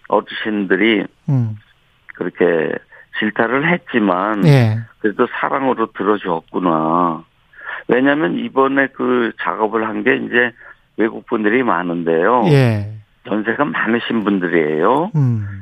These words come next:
Speaker 1: 그러면 그분들이 그 우리 노래를 처음에 들었을 때 이 노래를 어떤 식으로 소리를 만들어냈을까 고민을 했을 거 아니에요.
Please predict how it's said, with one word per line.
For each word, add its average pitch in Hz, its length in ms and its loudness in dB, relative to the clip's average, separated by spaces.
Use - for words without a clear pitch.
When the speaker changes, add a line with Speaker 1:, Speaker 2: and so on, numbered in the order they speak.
Speaker 1:
그러면 147 260 -2
그분들이 127 680 0
그 110 480 0
우리 123 360 0
노래를 107 760 0
처음에 127 300 -4
들었을 101 600 -4
때 104 360 2
이 92 180 -14
노래를 127 400 2
어떤 - 500 -2
식으로 131 300 -2
소리를 135 380 0
만들어냈을까 95 1700 -2
고민을 113 480 0
했을 101 300 -6
거 - 180 -2
아니에요. 76 360 -6